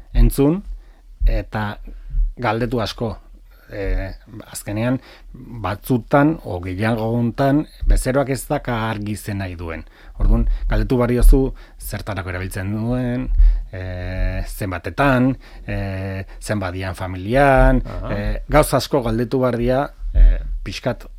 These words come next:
Speaker 1: eh, ulertzeko ze
Speaker 2: Claro.
Speaker 1: kotxe mota behar duen, eskaintzeko behar duna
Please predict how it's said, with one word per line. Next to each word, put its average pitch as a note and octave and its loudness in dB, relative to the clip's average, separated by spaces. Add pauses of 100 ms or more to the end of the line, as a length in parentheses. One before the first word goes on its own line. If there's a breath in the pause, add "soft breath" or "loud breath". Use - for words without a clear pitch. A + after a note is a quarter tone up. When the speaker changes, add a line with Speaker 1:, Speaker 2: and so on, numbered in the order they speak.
Speaker 1:
eh, G2+ -6
ulertzeko A2+ -2
ze - -6
Speaker 2:
Claro. G2 -6
Speaker 1:
kotxe C3 0
mota C#3 2
behar A#2 2
duen, C3 4 (160 loud breath)
eskaintzeko B2+ 2
behar C3 6
duna C#3 8